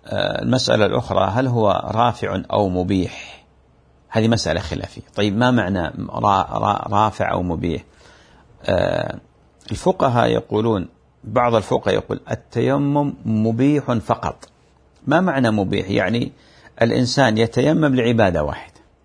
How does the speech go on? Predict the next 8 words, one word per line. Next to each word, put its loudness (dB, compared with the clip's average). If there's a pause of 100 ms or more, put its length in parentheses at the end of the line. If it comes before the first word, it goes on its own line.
(220)
مثال، 0 (640)
إذا 4
جاء 4
يصلي، 0 (360)
إذن 2
يتيمم 2
لهذه 2
الصلاة. -4